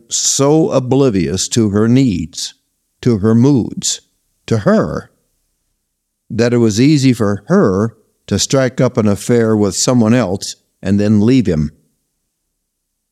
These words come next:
As sad as it is, David, it's a true story. Even more sadly, it could have been my story.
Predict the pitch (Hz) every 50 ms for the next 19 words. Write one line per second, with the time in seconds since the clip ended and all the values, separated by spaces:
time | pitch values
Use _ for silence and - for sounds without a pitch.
0 | _ _ _ _ _ _ _ _ _ _ _ _ _ _ _ _ 101 107 110 107
1 | - - 151 156 151 151 151 143 - - - 117 120 120 117 113 101 - - 113
2 | 107 107 107 104 92 87 87 87 - 85 95 92 90 87 90 101 95 104 98 -
3 | - 90 - - - - 113 104 - - - - 120 104 82 64 50 - - _
4 | _ _ _ _ _ _ _ _ _ _ _ _ _ _ _ _ _ _ _ _
5 | _ _ _ _ _ _ _ _ 135 123 135 135 143 135 131 131 139 151 165 143
6 | - - 107 87 85 73 73 76 85 85 - - _ _ _ _ _ _ _ _
7 | _ _ _ _ _ _ 117 117 107 - - 165 147 135 120 120 123 120 117 113
8 | 117 120 110 - - - - 87 71 62 - -